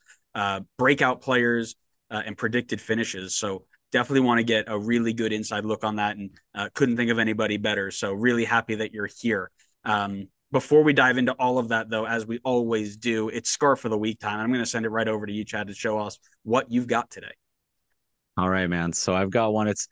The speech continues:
Speaker 2: I'm gonna use a little foul language. I apologize in advance. So if y'all are familiar with Game of Thrones, I'm a big Game of Thrones guy in addition to Sporting K C. We've got this scarf here.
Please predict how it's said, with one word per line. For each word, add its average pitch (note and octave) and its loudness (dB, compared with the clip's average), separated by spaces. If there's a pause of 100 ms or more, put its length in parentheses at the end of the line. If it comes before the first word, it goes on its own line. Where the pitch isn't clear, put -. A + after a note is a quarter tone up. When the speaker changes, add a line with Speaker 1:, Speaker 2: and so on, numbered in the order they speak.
(220)
Speaker 2:
I'm G2+ 2
gonna A2+ 4
use B2+ 4
a B2 4
little A2+ 4
foul G#2+ 0
language. F2 0
I F2 2
apologize F2 0
in F2 -4
advance. D#2+ -2
So G2 -2
if F2 -2
y'all G2+ 4
are G2+ 2
familiar G2 2
with F2+ -4
Game G2+ 2
of F#2+ -2
Thrones, F2 -2
I'm E2+ -2
a D#2+ 0
big E2 2
Game F2 0
of E2+ -4
Thrones E2+ 0
guy D#2 0
in D2+ -2
addition E2 0 (100)
to D#2+ 2
Sporting E2 0
K F2 0
C. E2+ 0 (320)
We've F2 2
got G#2 2
this G2 0
scarf F#2 -2
here. E2 0